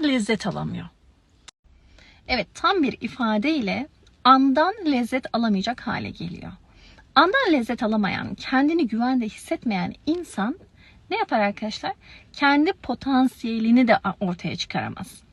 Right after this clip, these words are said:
açığa çıkaramaz. Aslında yapabileceği, kabiliyetinin olduğu şeyleri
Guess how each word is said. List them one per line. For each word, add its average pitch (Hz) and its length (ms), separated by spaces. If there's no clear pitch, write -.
açığa - 300
çıkaramaz. - 540
Aslında 302 380
yapabileceği, 226 840
kabiliyetinin 226 680
olduğu 254 340
şeyleri 285 580